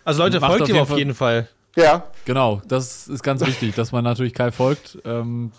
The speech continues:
Speaker 2: wir
Speaker 1: Wie
Speaker 2: haben
Speaker 1: ist dein
Speaker 2: auch noch mal
Speaker 1: Twitch-Name?
Speaker 2: Genau, das ist wichtig zu wissen.
Speaker 3: Mein, mein Twitch-Name? Äh,
Speaker 2: Ja.
Speaker 3: das ist Verledung, also V E R L E D U N G, Unterstrich, L E D, Unterstrich, Technik. Äh, also quasi alles, wo ihr Verledung eingibt, Facebook, Instagram,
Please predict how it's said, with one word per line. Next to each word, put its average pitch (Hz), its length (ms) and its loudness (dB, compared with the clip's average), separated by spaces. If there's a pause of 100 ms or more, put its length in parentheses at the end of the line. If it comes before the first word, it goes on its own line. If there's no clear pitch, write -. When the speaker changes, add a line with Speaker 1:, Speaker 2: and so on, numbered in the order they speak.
Speaker 2:
wir 120 120 0
Speaker 1:
Wie - 20 6
Speaker 2:
haben 156 80 4
Speaker 1:
ist 208 60 0
dein 185 100 4
Speaker 2:
auch 131 40 2
noch 139 60 -2
mal 135 120 6
Speaker 1:
Twitch-Name? 110 380 0 (680)
Speaker 2:
Genau, 117 220 -2
das 104 160 -6
ist 107 140 -18
wichtig 110 240 -10
zu 104 100 -16
wissen. 98 260 -10 (200)
Speaker 3:
Mein, 131 120 2
mein 139 120 2
Twitch-Name? 139 500 -2 (1040)
Äh, - 60 -6
Speaker 2:
Ja. 117 160 4
Speaker 3:
das 120 160 -2
ist 127 160 -8
Verledung, 131 800 0
also 107 160 -2
V 123 260 0
E 104 140 0
R 135 240 2
L 104 160 -2
E 98 120 -4
D 120 400 -2
U - 180 -10
N - 180 -14
G, 151 280 -6 (480)
Unterstrich, 147 840 -2
L 110 120 -2
E 110 80 0
D, 127 340 2
Unterstrich, 113 580 -8
Technik. 131 500 -8 (1120)
Äh, - 40 -4
also 107 680 2
quasi 117 340 0
alles, 127 260 0
wo 113 80 0
ihr 117 100 2
Verledung 110 360 -2
eingibt, 110 320 -4
Facebook, 110 400 -4
Instagram, 104 840 -4